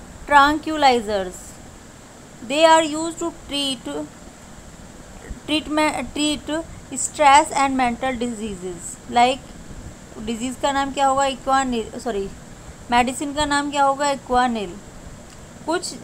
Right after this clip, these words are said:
ऐसी डिजीज, ड्रग्स जो कि स्ट्रेस को ट्री-, और मेंटल डिजीज़ेस को, माइंड से रिलेटेड डिजीज़ेस का ट्रीटमेंट करने के लिए यूज़ होती हैं, they are called tranquilizers, like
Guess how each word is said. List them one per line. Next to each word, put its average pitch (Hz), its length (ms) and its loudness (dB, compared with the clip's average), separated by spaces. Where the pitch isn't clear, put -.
ऐसी 277 360 6
डिजीज, 277 380 -4
ड्रग्स 254 680 4
जो 269 260 0
कि 294 380 -6
स्ट्रेस 277 760 4
को 311 100 0
ट्री-, 294 420 -6
और 269 200 8
मेंटल 254 480 0
डिजीज़ेस 233 540 -6
को, 196 200 -6
माइंड 277 300 4
से 349 120 -2
रिलेटेड 311 460 -4
डिजीज़ेस 262 600 -6
का 254 300 6
ट्रीटमेंट 311 580 -2
करने 277 360 0
के 294 160 -6
लिए 294 180 -2
यूज़ 269 400 -4
होती 254 300 -4
हैं, 247 400 0
they 277 280 0
are 240 260 8
called 226 480 4
tranquilizers, 240 1080 4
like 294 540 2